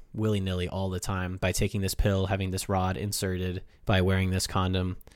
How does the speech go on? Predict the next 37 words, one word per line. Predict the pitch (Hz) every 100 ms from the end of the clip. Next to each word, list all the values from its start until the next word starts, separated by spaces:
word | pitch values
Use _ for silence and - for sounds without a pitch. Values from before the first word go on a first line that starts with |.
| - - - -
by, | 104 98 90 87 - - - _ _ _ -
you | 104
know, | 92 - - _ _ - _ 120 80 92
all | 123 139
of | 120
these | 92 -
things. | 135 123 90 - -
And | 110
it | 107 - - - - - - - - - -
creates | - - 143 180 -
a |
disconnect. | 117 131 - - 107 98 -
And | 120
so | 110 113
people | - 151 151 135 120 110 - - - _
struggle | - - 160 165
because | 117 120 123
they | - 110
recognize | 101 117 160 202 170 135 135 127 123 - - _ _ _ _
a, | 104 92 - _ -
a | 101
disharmony | 95 - 139 139 - - 123 120 104 98 -
in | 131 123
themselves, | 104 92 - 110 95 92 - -
and | 110
then | 110
they | 107
don't | 92 127 131
want | 139 120
to | 110
acknowledge | 101 107 113 101
it, | 104
and | 104 95
so | -
they | 98 98
refuse | 95 - - 117 131 123
to, | - 113 104 92